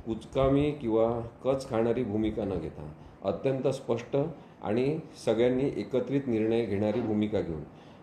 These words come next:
अ, कोणत्या जागा कोणासाठी सोडायच्या आहे, कोण उमेदवार कुठून उभा राहणार आहे, या संदर्भात, अ, लवकरात लवकर नक्की नियोजन केलं पाहिजे. त्याचबरोबर वंचित बहुजन आघाडीला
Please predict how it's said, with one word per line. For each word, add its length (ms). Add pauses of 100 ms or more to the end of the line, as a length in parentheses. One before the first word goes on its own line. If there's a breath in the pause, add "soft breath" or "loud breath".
(120)
अ, 80
कोणत्या 640
जागा 300
कोणासाठी 520
सोडायच्या 460
आहे, 80
कोण 320
उमेदवार 400
कुठून 300
उभा 220
राहणार 300
आहे, 220 (440 loud breath)
या 120
संदर्भात, 540 (400 loud breath)
अ, 160
लवकरात 540
लवकर 320
नक्की 400
नियोजन 420
केलं 240
पाहिजे. 360 (460 loud breath)
त्याचबरोबर 440
वंचित 440
बहुजन 360
आघाडीला 600